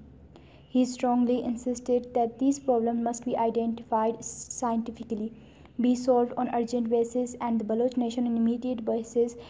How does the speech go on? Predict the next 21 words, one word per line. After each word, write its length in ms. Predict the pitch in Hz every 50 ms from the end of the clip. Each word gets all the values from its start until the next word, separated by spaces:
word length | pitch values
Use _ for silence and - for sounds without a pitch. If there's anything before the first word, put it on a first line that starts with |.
| - - -
should 220 | - - 285 233
be 80 | 240 269
on 140 | 262 247 247
track 240 | - 254 240 247 247
of 160 | 247 226 233
development 560 | 240 226 233 226 233 240 240 240 240 226 -
in 140 | 262 226 240
terms 200 | 247 240 240 233
of 160 | 247 240 - -
politics, 500 | 247 233 240 240 240 254 254 247 247 - -
economy, 500 | 262 247 240 233 233 226 233 233 240 -
and 200 | - 226 240 247
society. 680 | - - 247 233 - 220 208 202 - - - - - - - - - - - - - - - - - - - - _ - _ - - - - - - - - - - - -
Zahid 360 | - 254 233 226 262 226 214
Baloch 320 | 240 240 247 247 247 247
was 160 | 262 254 247 247
a 120 | 247 - 254
good 160 | 254 - - 233 226
reader 280 | 226 220 220 214 208 - -
and 120 | 254 240
has 240 | 226 - 254 247 254